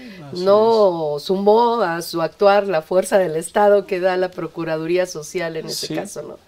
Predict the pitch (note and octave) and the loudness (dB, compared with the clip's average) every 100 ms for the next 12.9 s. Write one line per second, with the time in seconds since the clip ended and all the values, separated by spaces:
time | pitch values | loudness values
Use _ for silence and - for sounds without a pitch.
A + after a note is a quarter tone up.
0 | - - F3+ - E3 - _ F#3 D#3 D#3+ | -12 -6 -6 -6 -12 -12 _ -10 -2 0
1 | F3 F#3+ G3+ G3 F3+ F#3 F3+ - - C#3+ | 0 0 0 0 0 -2 -4 -10 -12 -8
2 | C3+ B2+ C3+ C#3 C3+ - C#3+ - E3 F#3+ | -6 -6 -8 -8 -10 -8 -8 -4 -2 -2
3 | G#3 - _ _ _ _ _ - C3 B2+ | -4 -10 _ _ _ _ _ -14 -10 -6
4 | B2+ C3 D#3+ D#3+ C#3+ C#3 C#3+ D3+ - D#3 | -6 -6 -4 -4 -4 -4 -2 -4 -4 -6
5 | E3 E3+ E3 F#3+ G#3 D3 C#3 D3 D#3+ F3+ | -4 -2 -4 -6 -6 -4 -4 -4 -6 -6
6 | E3+ D#3 D#3 D3+ D3+ D3+ D3+ B2+ - C3 | -6 -8 -6 -6 -6 -8 -8 -10 -10 -8
7 | C#3 C#3+ - E3 D#3 - D#3+ G3 A3 - | -8 -10 -10 -6 -4 -4 -6 -6 -8 -10
8 | C3+ C3 C#3+ C#3 C#3+ C#3+ _ - B2+ B2+ | -10 -8 -4 -2 -4 -6 _ -12 -10 -10
9 | G2 _ _ _ _ C#3 B2 A#2+ G#2 G#2+ | -14 _ _ _ _ -16 -16 -14 -16 -16
10 | A2 - C3 - A#2 D3+ D#3 D3 D#3+ E3 | -18 -18 -20 -14 -8 -6 -6 -6 -8 -4
11 | F3 E3+ D#3+ G3+ - _ _ _ _ _ | -4 -4 -6 -8 -12 _ _ _ _ _
12 | _ D#3 - C3+ - D#3 D#3 E3+ F#3 | _ -20 -16 -12 -4 -2 0 -2 -6